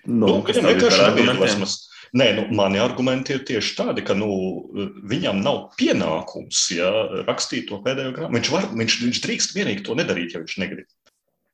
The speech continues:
Speaker 2: Un tie pretargumenti man ir tādi, ko es saņēmu, ir tādi, nu, pirmkārt, ka tā atbildība tomēr ir, ka visi fani gaida. Nu, es neuzskatu, tas ir arguments, piedod.
Speaker 1: Tas nav arguments.
Speaker 2: Tas nav
Speaker 1: Sorry.
Speaker 2: arguments, bet galvenais arguments ir finansiālais aspekts, ka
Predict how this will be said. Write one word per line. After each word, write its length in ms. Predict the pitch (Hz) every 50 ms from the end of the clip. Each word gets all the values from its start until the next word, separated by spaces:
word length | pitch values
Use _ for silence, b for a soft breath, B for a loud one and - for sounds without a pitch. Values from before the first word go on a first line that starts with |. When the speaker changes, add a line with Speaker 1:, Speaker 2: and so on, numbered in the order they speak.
| _ -
Speaker 2:
Un 100 | 120 110
tie 140 | - 110 98
pretargumenti 680 | 104 127 156 160 190 185 175 170 170 160 160 156 - 143
man 140 | 143 143 135
ir 80 | 123 123
tādi, 560 | - - 147 147 139 131 - 110 95 101 98 101
ko 140 | - 123 110
es 140 | 107 - - - -
saņēmu, 380 | 135 135 123 104 98 98 101
ir 80 | 101 98
tādi, 220 | - 131 117 107 117
nu, 80 | 120
pirmkārt, 360 | - 151 123 120 - 87 - -
ka 60 | 110
tā 180 | - 98 95 110
atbildība 480 | 113 - 107 95 92 - 90 90 87 -
tomēr 380 | - - 117 107 98 85 80 - -
ir, 140 | 135 151 - B B B B B B -
ka 80 | 123
visi 260 | 92 117 131 - - -
fani 380 | - - 131 127 110 92 85
gaida. 640 | - 95 82 82 80 82 82 85 82 123 135 - - _ _ _ _ _ _
Nu, 120 | - 120 123 -
es 180 | 113 110 - -
neuzskatu, 460 | - 78 78 - - - - - 135 139
tas 100 | - -
ir 60 | 135
arguments, 360 | 135 135 - 135 135 127 -
piedod. 240 | - 90 - - 85 -
Speaker 1:
Tas 140 | - -
nav 160 | 127 110 101 95
arguments. 480 | 92 90 90 87 87 87 - - - - -
Speaker 2:
Tas 160 | 120 143 -
nav 120 | - 95 90
Speaker 1:
Sorry. 100 | 117 95
Speaker 2:
arguments, 280 | 90 170 175 170 165 B B B B
bet 360 | 117 98 131 131 131 - 139 -
galvenais 500 | - 135 175 190 190 156 127 107 - -
arguments 420 | 120 117 107 101 95 95 95 -
ir 60 | 120 113
finansiālais 720 | - - 135 143 123 120 - - 117 113 113 113 - -
aspekts, 460 | 131 131 - - - 80 - - - -
ka 140 | - 92